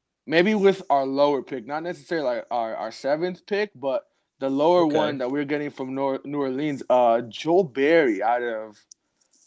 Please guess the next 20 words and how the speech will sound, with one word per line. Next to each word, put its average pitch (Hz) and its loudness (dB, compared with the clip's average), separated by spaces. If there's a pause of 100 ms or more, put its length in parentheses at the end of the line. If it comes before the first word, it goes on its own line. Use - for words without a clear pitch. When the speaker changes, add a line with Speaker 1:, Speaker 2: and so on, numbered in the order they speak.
(240)
Speaker 1:
North 127 -2
Carolina. 110 2 (240)
Speaker 2:
I, 131 0 (380)
I, 120 -2
I 120 0
don't 165 6
mind 165 6
him 165 2
as 147 4
a 143 0
player, 139 6
but 127 2
if 120 -2
you're 147 -2
taking 147 4
him, 135 0 (160)
Sergio, 131 2
with 127 2
the 117 -4
twentieth 131 -2